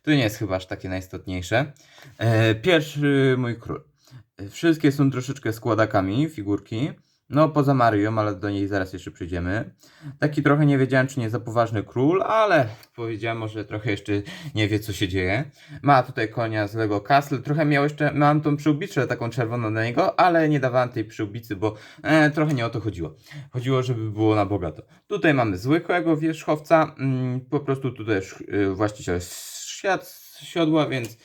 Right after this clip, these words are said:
nie muszę go tutaj mieć. E, no i dobra.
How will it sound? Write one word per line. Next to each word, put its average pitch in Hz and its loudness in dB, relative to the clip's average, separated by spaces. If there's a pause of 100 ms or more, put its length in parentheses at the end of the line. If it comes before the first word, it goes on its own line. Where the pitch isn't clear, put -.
(300)
nie 113 -4
muszę 107 -4
go 98 -6
tutaj 92 -10
mieć. 156 -2 (1000)
E, 95 -6 (180)
no 123 0
i 113 0
dobra. - -4